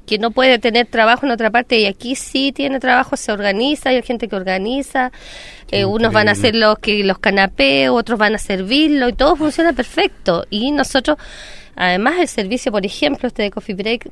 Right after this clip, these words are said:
Speaker 1: eh, funciona como, como una empresa de servicios, eh, al igual que otras, no, no, no es,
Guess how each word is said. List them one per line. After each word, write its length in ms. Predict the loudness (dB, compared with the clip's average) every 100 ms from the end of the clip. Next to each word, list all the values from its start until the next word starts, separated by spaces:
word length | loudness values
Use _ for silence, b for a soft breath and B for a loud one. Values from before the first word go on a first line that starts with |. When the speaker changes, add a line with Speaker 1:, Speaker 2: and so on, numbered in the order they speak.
| -12
Speaker 1:
eh, 100 | -12
funciona 680 | -8 -8 -6 0 2 2 -2
como, 760 | -4 -2 -2 -2 0 -2 -4 -8 -12
como 180 | -4
una 120 | -2 -2
empresa 300 | -4 -8 -6
de 40 |
servicios, 840 | -6 -2 -2 -4 -2 -2 -2 -6 -14 -8
eh, 580 | -4 -2 -2 -2 -4 -6 -10 B B B B -6
al 140 | -2
igual 240 | -2 -2 -2
que 140 | 0
otras, 380 | 0 0 -4 -6
no, 240 | -6 -8
no, 200 | -6 -6
no 260 | -4 -2 0
es, 540 | 0 -2 -2 -2 -4